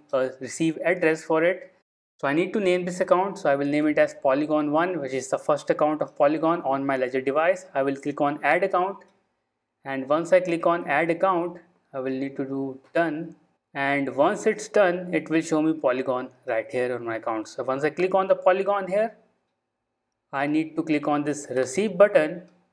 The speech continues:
and again press continue.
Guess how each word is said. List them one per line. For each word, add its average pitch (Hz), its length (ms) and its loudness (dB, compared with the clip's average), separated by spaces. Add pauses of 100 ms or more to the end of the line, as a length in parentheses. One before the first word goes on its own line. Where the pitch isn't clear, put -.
(140)
and 143 480 0
again 151 580 0 (380)
press 139 400 -4 (640)
continue. 160 680 0